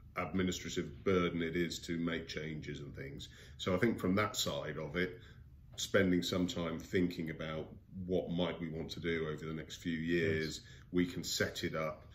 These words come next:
Speaker 1: Um, 'cause even if you don't issue the shares, the fact that the company has the
Speaker 2: Hmm.
Speaker 1: ability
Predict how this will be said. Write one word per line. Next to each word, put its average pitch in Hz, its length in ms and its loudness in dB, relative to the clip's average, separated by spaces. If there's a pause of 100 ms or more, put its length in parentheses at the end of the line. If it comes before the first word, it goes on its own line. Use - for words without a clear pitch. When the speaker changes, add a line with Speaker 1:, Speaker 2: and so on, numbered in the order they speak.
(180)
Speaker 1:
Um, 90 160 2
'cause 127 240 4
even 156 200 8
if 95 120 2
you 95 60 2
don't 90 200 4
issue 82 320 0
the 69 100 -8
shares, - 460 -8 (120)
the 90 60 -10
fact 87 260 -2
that 82 120 -6
the 82 80 -2
company 85 640 -2 (220)
has 87 300 -2
the 87 280 2
Speaker 2:
Hmm. 87 60 -4
Speaker 1:
ability 80 720 4